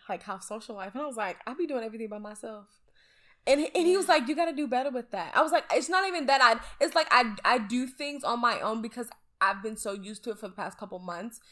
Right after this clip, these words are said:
Speaker 1: It's like, I go to brunch, I go shopping, I go to the movies by myself. And it's like, not because I don't want anyone to go with me. It's just like, I get up and go and I don't think about inviting other people. I don't think about being
Speaker 2: Right.
Speaker 1: social.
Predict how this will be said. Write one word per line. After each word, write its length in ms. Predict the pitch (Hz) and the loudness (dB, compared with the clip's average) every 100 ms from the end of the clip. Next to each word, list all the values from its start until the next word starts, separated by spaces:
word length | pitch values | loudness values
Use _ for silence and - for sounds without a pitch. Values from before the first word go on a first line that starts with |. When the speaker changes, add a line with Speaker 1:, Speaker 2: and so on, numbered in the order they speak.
| _ | _
Speaker 1:
It's 140 | 208 226 | -6 -4
like, 140 | 208 | -2
I 100 | - 233 | 0 2
go 140 | 226 | 0
to 60 | 208 | -2
brunch, 600 | 196 208 220 226 - - _ _ - | -4 -4 -4 -10 -14 -16 _ _ -6
I 80 | 220 | -4
go 140 | 220 | -4
shopping, 440 | 202 214 196 - 214 | -4 -4 -4 -4 -4
I 80 | 220 | -4
go 120 | 220 | -6
to 120 | 214 | -10
the 80 | 208 | -10
movies 360 | 208 202 202 196 | -10 -10 -12 -4
by 120 | 202 | -2
myself. 420 | 190 185 185 196 208 | -2 -6 -4 -6 -4
And 80 | |
it's 100 | 233 | 0
like, 120 | 233 226 | 0 2
not 240 | 233 254 | 2 2
because 200 | 302 269 | 0 -2
I 80 | 233 | 0
don't 280 | 220 202 175 | 0 -2 0
want 180 | 196 - | -2 -2
anyone 260 | 226 202 196 | -6 -8 -10
to 80 | |
go 140 | 185 185 | -6 -6
with 180 | 202 240 | -4 -8
me. 120 | 254 | -8
It's 100 | 202 | -8
just 160 | 226 220 | -10 -2
like, 220 | 208 208 - _ _ _ - | -2 -2 -10 _ _ _ 4
I 80 | 240 | 6
get 160 | 240 | 6
up 120 | 233 240 | 2 0
and 140 | 220 | 2
go 180 | 214 226 | 4 6
and 80 | 214 | 4
I 60 | |
don't 240 | 220 202 - | 2 -2 -2
think 200 | 254 285 | -4 -2
about 400 | 277 226 196 - - _ | 2 4 4 2 -4 _
inviting 480 | - 233 196 196 208 | -2 0 2 2 2
other 140 | 190 180 | -4 -6
people. 240 | 190 190 | -8 2
I 60 | 208 | 4
don't 180 | 240 220 | 4 -2
think 180 | 277 | -2
about 280 | 294 214 180 | 0 2 0
being 160 | 196 190 | -2 -2
Speaker 2:
Right. 420 | 214 226 277 254 | 4 8 8 6
Speaker 1:
social. 240 | 220 240 | 4 2